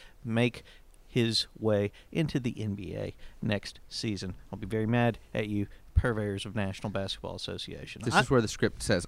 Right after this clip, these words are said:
Speaker 2: "All caps, league him."
Speaker 1: League the gentleman.
Speaker 2: I
Speaker 1: So
Speaker 2: dare say, please do league that gentleman.
Speaker 1: Selfishly, I'd just like him to latch on for Summer League, if nothing else, 'cause I wanna go to Vegas and watch him play Summer League.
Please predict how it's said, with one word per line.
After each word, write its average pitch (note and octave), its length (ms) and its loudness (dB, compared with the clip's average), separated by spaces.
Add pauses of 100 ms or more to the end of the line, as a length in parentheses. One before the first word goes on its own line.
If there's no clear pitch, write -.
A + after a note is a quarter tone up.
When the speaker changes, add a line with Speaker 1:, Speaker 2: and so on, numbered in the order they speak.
Speaker 2:
"All A2+ 160 8
caps, G#2 400 2 (120)
league B2 420 2
him." E2 340 -2 (300)
Speaker 1:
League B2 560 6 (360)
the A#2+ 140 2
gentleman. A2 600 4 (1400)
Speaker 2:
I - 140 0
Speaker 1:
So B2+ 140 12
Speaker 2:
dare C3 100 6
say, D#3+ 240 4
please A3 260 -2
do A#3 140 -2
league A#3+ 200 6
that A2 140 6
gentleman. G2 420 -4 (220)
Speaker 1:
Selfishly, G3 680 10
I'd A#2+ 340 2
just A2+ 220 -4
like G#2+ 180 4
him A2 80 -2
to G2+ 60 2
latch G2+ 240 4
on G#2 180 0
for - 120 -10
Summer E3 340 4
League, G2+ 220 4
if F#2+ 100 -2
nothing G#2 280 -2
else, A#2 180 -2
'cause G2 160 -2
I G2 40 -4
wanna G2 200 -2
go F#2+ 100 0
to F2+ 60 -2
Vegas G2 380 -2
and G#2+ 80 -6
watch F#2+ 160 -4
him F#2+ 100 -6
play G#2+ 140 -6
Summer A#2+ 260 -2
League. F#2 240 -8